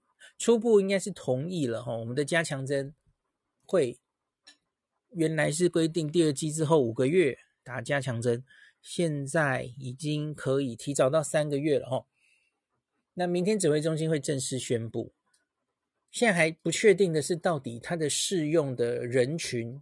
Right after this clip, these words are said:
会不会做一个限制，我觉得有可能会做限制。呃，最后念一下我自己今天早上写的事情啊，吼。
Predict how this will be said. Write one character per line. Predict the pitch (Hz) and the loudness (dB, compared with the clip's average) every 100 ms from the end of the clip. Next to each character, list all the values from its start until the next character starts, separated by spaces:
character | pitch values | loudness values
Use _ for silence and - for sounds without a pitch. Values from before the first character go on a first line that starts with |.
| _ - | _ -4
会 | 175 | -2
不 | 151 | -2
会 | 165 139 | -4 -2
做 | 160 139 | 2 0
一 | 127 | 0
个 | |
限 | 120 - 151 120 | -2 2 2 0
制， | - 131 - - _ _ _ _ _ _ _ _ _ _ - _ | -8 -10 -12 -18 _ _ _ _ _ _ _ _ _ _ -20 _
我 | 156 | 0
觉 | 202 | 4
得 | 220 | 6
有 | 214 202 | 8 8
可 | 185 | 4
能 | 135 139 | -2 -2
会 | 165 | -2
做 | 160 147 | 0 -2
限 | 151 120 | -4 -6
制。 | 127 120 - _ _ _ _ _ _ _ _ _ _ _ _ _ _ _ _ _ _ _ _ - | -10 -12 -14 _ _ _ _ _ _ _ _ _ _ _ _ _ _ _ _ _ _ _ _ -8
呃， | 165 147 139 139 127 139 196 - | -4 -4 -6 -10 -14 -20 -20 -2
最 | 208 | 2
后 | 180 190 | 2 2
念 | 190 175 | 0 -4
一 | 147 | -4
下 | 180 143 | -2 -2
我 | 120 | -4
自 | 143 147 | -6 -10
己 | 180 | -10
今 | 131 | -8
天 | 151 147 | -8 -6
早 | 120 113 | -6 -6
上 | - 135 | -8 -8
写 | - - - | -10 -10 -12
的 | - - - - _ _ _ _ - | -12 -14 -16 -20 _ _ _ _ -14
事 | - 143 | -10 -10
情 | 123 131 | -10 -14
啊， | 127 | -12
吼。 | 131 120 | -12 -12